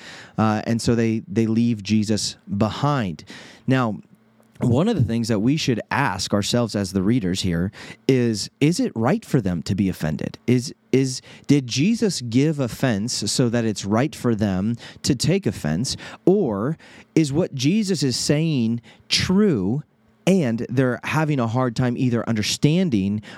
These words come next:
or embracing the truth of Jesus's cr-, claim. Now, I, I think both can probably be the case in this situation,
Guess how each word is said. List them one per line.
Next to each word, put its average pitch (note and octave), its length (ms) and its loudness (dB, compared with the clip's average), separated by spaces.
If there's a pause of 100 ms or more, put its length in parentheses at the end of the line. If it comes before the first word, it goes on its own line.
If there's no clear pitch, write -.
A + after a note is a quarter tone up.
(100)
or C3 480 2
embracing G#2 1040 0
the A2 120 2
truth G#2 460 0
of G2 400 -2 (340)
Jesus's A2+ 560 0
cr-, - 160 -10 (100)
claim. A2 320 0
Now, A2+ 160 2 (160)
I, A#2 160 2
I - 40 0
think C3 200 0
both A2 220 2
can C3 140 0
probably A#2+ 480 0
be - 80 -8
the A2 100 0
case A#2+ 340 0
in G#2+ 80 2
this A#2 140 0
situation, B2+ 680 0